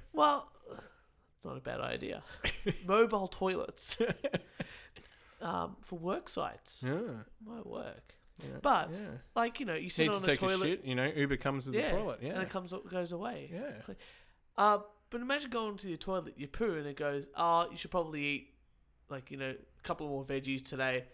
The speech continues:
Speaker 1: Eh, drink some more water.
Speaker 2: Yeah.
Speaker 1: Uh, you know, go to the doctor." <laughs> Eh, it's a bit, bl-, you know. How great would that be?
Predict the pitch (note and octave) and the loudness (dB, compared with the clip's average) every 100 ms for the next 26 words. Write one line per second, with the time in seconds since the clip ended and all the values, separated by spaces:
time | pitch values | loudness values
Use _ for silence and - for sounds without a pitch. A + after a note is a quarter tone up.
0 | - - D#3+ D3 - - - - F3+ - | -10 0 2 2 -2 -18 -18 -6 -2 -2
1 | E3 D3 B2+ C3 C3 C3 C3 - C3 B2+ | -2 -2 -2 -2 0 0 -2 -2 2 4
2 | - - - - - D3+ D3+ D3 - - | 2 -6 -20 -10 0 4 6 4 0 -18
3 | _ - - - _ _ - D#3 D3 C#3+ | _ -20 -20 -20 _ _ -6 -2 -2 -4
4 | - - F#3+ E3 D3+ D3 - E3 D3 C#3+ | -4 4 6 6 2 2 2 4 4 2
5 | - - C#5 - B4+ - - - - - | -6 -10 -10 -12 -16 -20 -20 -20 -20 -6
6 | A#3+ A3 - - - - G3+ - - - | 2 2 2 -8 -12 -8 -8 -10 -18 -8
7 | F3 D3+ D#3 - - - _ _ _ - | -4 -2 -2 -6 -20 -20 _ _ _ 2
8 | C#4 D4 C4 B3 G#3+ G#3 E4 - | 4 6 4 2 0 -4 -4 -6